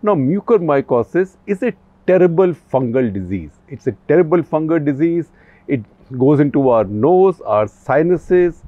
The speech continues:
our mouth, our palate, eats up our jaws, dislodges our teeth, uh, can go to our brain, uh, lungs. It's a terrible thing.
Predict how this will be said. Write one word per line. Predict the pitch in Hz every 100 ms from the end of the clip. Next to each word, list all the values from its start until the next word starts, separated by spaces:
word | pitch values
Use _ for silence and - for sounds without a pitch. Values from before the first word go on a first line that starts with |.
| -
our | 117 107
mouth, | 95 95 104 143 185 196 - 113
our | 113 113
palate, | 117 - 156 185 196 185 - -
eats | 151 -
up | 147 127
our | 117
jaws, | 107 101 151 175 175
dislodges | - 131 135 120 131 123 - -
our | 120 117 -
teeth, | 180 220 208 - - - - _
uh, | 135 135 - -
can | 165
go | 143 170
to | 170 151
our | 135 117
brain, | 95 95 143 180 214 214 - - - -
uh, | 120 120 - -
lungs. | 113 117 160 202 196 - -
It's | 214
a | 254 - -
terrible | 151 156 123 120
thing. | 113 - 95